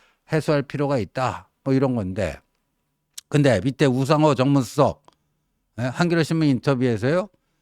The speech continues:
"국회 불출석 논란은 매우 허망한 얘기다.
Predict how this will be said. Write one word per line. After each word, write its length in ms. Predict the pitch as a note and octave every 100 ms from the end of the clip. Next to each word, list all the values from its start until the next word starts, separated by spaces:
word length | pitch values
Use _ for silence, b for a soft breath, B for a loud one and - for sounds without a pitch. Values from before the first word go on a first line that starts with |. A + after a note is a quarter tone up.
| _ _
"국회 300 | - D3 F#3
불출석 840 | F#3+ - E3+ D#3+ F3 E3 - F3 D#3
논란은 600 | D3 C#3+ D3+ F3 F3+ A2
매우 360 | A#2+ D#3+ G3 F3 _ -
허망한 420 | G3 A#3+ A#3+ G#3+
얘기다. 680 | D#3 B2 A2 G2 C#2+ C2+